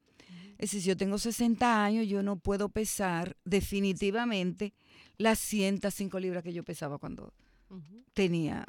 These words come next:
Speaker 2: veinte años.
Speaker 1: Ujú.
Speaker 2: Entonces, usted tiene que pensar que debe mantener un peso de acuerdo a la edad y que se debe mantener activo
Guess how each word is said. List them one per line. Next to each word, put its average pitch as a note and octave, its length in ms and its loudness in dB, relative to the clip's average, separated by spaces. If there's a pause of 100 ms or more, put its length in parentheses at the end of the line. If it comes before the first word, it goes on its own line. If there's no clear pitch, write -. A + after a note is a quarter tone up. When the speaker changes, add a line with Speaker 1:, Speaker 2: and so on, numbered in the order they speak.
(100)
Speaker 2:
veinte E3+ 340 -4
años. A3+ 300 -2 (140)
Speaker 1:
Ujú. G#3 260 -16 (140)
Speaker 2:
Entonces, A#3 260 -4
usted B3+ 260 0
tiene D4+ 400 4
que B3 120 2
pensar F3 680 -2 (500)
que G#3+ 140 4
debe G3+ 180 4
mantener G#3 420 0
un G3+ 120 -6
peso G3+ 200 -8
de F#3+ 100 -6
acuerdo F3+ 280 -6
a F3+ 60 -2
la F3+ 80 -2
edad E3+ 320 -4 (440)
y A3 120 -2
que B3 120 6
se A3 140 2
debe G3 200 2
mantener F#3+ 440 0
activo - 540 -10